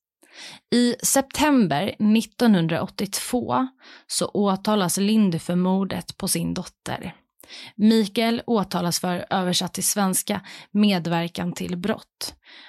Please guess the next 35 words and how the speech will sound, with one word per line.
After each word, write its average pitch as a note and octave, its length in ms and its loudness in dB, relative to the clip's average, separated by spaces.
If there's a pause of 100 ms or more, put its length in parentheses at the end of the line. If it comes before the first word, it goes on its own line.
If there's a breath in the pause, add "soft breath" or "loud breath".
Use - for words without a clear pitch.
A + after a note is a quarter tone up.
(120)
Man G3+ 260 4
menar G3 300 4
att F3+ 160 -2
han F#3+ 240 0
visste G#3+ 520 -2
att G3+ 220 -2
Lindy F3+ 340 0
begått G3 520 -4
mordet G2+ 640 -6 (280 loud breath)
och - 180 -4
således F3+ 720 0
döljt G3+ 400 0
det F3 200 -6
för F3+ 160 -8
utredarna. G3+ 720 -4 (1120 loud breath)
Åklagarna C4 580 4
menar F3 320 4
att F#3+ 140 0
Lindy A3 420 4
gått F3 240 -2
iväg E3+ 360 -2
med F3 140 0
sin E3 280 -4
son A3+ 580 -2 (340 loud breath)
och E3 240 -4
Azaria F3+ 800 -2 (160)
till F#3 140 -6
tältet G3+ 460 0
som F3 160 2
ligger E3+ 260 -2
några E3+ 240 0
få B3 380 0
meter E3+ 380 0
ifrån D#3+ 360 -4
grillplatsen, F3+ 840 -4